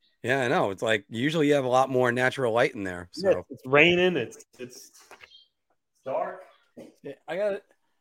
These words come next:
Speaker 1: I'm getting none of that right now in Hicksville, I think. So, as I, as I go, I, I went and I looked outside. Like, I mean, you, yeah, you usually have p-, tons of light in that room.
Speaker 2: Yeah.
Speaker 1: Uh,
Speaker 2: The Islanders, uh,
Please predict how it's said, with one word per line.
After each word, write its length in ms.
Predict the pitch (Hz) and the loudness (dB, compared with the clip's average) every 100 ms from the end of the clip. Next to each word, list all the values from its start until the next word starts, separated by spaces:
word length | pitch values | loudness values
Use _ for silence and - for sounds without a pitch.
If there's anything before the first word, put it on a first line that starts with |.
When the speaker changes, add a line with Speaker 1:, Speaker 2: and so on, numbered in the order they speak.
| _ - | _ -8
Speaker 1:
I'm 160 | 196 | -6
getting 260 | 240 220 196 | -6 -10 -6
none 200 | 214 220 | -4 -2
of 80 | 202 | -2
that 220 | 214 196 | -2 -2
right 220 | 190 180 | -4 -2
now 220 | 180 175 | -4 -4
in 80 | 160 | -6
Hicksville, 440 | 180 - 165 139 | -8 -8 -2 0
I 100 | 120 | 0
think. 360 | 120 123 113 - - _ _ | -4 -8 -8 -12 -20 _ _
So, 320 | - 120 117 - _ _ _ _ - _ - | -12 -8 -8 -10 _ _ _ _ -20 _ -6
as 120 | 117 | 0
I, 160 | 127 120 | 2 2
as 180 | - 113 | 0 0
I 60 | 120 | 4
go, 240 | 123 127 135 | 6 4 4
I, 200 | 123 127 | 4 6
I 100 | 127 | 4
went 180 | 131 | 4
and 80 | 135 | 4
I 40 | 127 | 6
looked 240 | 123 127 | 6 4
outside. 540 | 120 110 131 123 98 - _ _ _ _ _ - | 2 2 4 4 2 -4 _ _ _ _ _ -10
Like, 120 | 101 | -2
I 40 | |
mean, 220 | 151 123 101 | 0 0 2
you, 160 | 202 | 2
yeah, 520 | 277 117 113 123 240 | 2 -2 -6 -4 -2
you 140 | 113 113 | -4 -6
usually 300 | 254 269 135 | -4 -2 -2
have 180 | 143 - | -4 -8
p-, 100 | - - | -20 -14
tons 300 | 190 339 262 | -6 -4 -4
of 80 | 113 | -2
light 200 | 107 101 | -4 -4
in 80 | |
that 140 | 101 101 | -10 -8
room. 280 | 101 87 - _ _ _ _ _ _ | -8 -8 -12 _ _ _ _ _ _
Speaker 2:
Yeah. 300 | 101 104 92 - _ | -8 -6 -6 -10 _
Speaker 1:
Uh, 400 | - 131 131 127 120 - | -2 2 2 0 -4 0
Speaker 2:
The 100 | 113 | 4
Islanders, 500 | 131 135 139 135 123 | 6 6 2 0 2
uh, 400 | 123 123 123 117 | 2 4 2 0